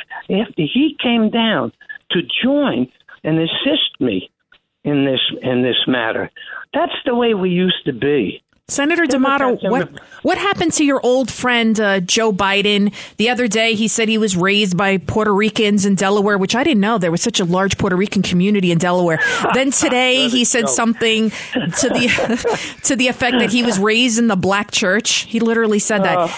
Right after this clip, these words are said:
Speaker 2: And he also said that his house almost burnt down with his wife in it, and we learned that it was just a small kitchen fire.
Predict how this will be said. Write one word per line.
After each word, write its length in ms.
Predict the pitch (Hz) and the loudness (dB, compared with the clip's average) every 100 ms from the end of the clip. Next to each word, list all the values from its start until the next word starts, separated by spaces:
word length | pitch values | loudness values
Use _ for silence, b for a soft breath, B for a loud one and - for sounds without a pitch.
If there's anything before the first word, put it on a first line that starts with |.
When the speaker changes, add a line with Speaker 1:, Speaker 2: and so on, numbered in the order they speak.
| B | B
Speaker 2:
And 140 | 233 254 | 0 0
he 80 | 240 | 2
also 300 | 269 294 294 | 0 2 0
said 200 | 294 254 | 0 0
that 100 | 214 | 0
his 140 | 190 | -2
house 400 | - 233 240 240 | -2 0 2 2
almost 280 | 233 233 - | 2 0 0
burnt 240 | 233 226 | 0 0
down 280 | 233 220 220 | 0 0 0
with 100 | 220 | 0
his 160 | 220 170 | -2 0
wife 320 | 190 202 226 | 0 0 0
in 80 | 220 | 0
it, 120 | 214 | 2
and 120 | 190 | 2
we 80 | 190 | 2
learned 340 | 185 196 208 | 2 2 2
that 120 | 208 190 | 0 0
it 60 | |
was 120 | 185 | 0
just 260 | - 214 - | 0 -2 0
a 60 | 190 | 0
small 300 | - 202 202 | 0 0 0
kitchen 380 | - 202 220 | -2 0 0
fire. 320 | 202 208 208 | 0 0 0